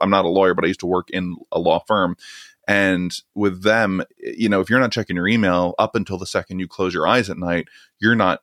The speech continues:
doing enough. So, um, to sort of break myself of that habit, I, I wanted to, um, devise a system that sort of kept me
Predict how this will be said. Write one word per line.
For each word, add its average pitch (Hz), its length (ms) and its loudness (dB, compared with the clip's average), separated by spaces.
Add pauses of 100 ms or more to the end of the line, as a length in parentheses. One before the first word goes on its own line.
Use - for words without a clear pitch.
(140)
doing 107 280 0
enough. 65 420 -12
So, 92 500 2 (360)
um, 85 420 -4 (300)
to 110 120 -8
sort 113 220 0
of 87 100 -2
break 110 280 -2
myself 98 360 -4
of 85 80 -10
that 90 180 0
habit, 113 520 0 (400)
I, 90 400 -2
I 101 140 2
wanted 98 540 0
to, 92 600 -2 (120)
um, 85 440 -6 (180)
devise 104 380 2
a 92 60 -6
system 101 320 -6
that 92 200 -2
sort 92 200 -2
of - 100 -12
kept - 220 -4
me 95 320 -2